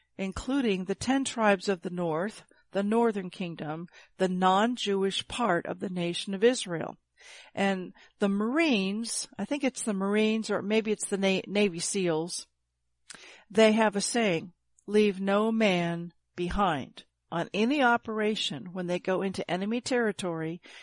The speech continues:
and they do some kind of an operation, they leave no man behind. Well, this is God's policy.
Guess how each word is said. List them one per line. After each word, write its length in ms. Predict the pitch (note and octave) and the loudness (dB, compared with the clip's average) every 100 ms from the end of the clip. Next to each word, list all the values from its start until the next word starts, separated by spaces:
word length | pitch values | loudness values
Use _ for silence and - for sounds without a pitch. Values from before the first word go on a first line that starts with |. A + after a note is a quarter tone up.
| - | -8
and 180 | - F#3 | -4 0
they 80 | F#3+ | 0
do 220 | - G3+ | 0 -4
some 220 | G#3 A3+ | -4 -6
kind 240 | G#3 G3+ G3 | -4 -4 -2
of 60 | |
an 120 | F#3+ F#3+ | -2 -2
operation, 800 | G3 - G3+ F3+ F3 E3 D#3 E3+ - - - - | -2 -2 0 0 0 -6 -10 -14 -20 -20 -18 -2
they 240 | F#3 F3 - | 0 0 -2
leave 520 | F#3 A3+ A3+ G#3+ - F3 | -2 0 0 -2 -6 -12
no 320 | E3+ G3 C4 | 0 4 4
man 380 | C4 G3 F#3 F#3 | 6 4 2 0
behind. 640 | G3 F3 F#3 D#3+ - - _ - - | -2 0 -2 -4 -8 -18 _ -20 -12
Well, 180 | - G3 | 0 2
this 220 | A3 D#4+ | 4 2
is 140 | D4 G#3+ | -2 2
God's 340 | A3 D4+ - | 6 6 4
policy. 640 | - A3 D3+ - - - | 0 0 0 -6 -10 -12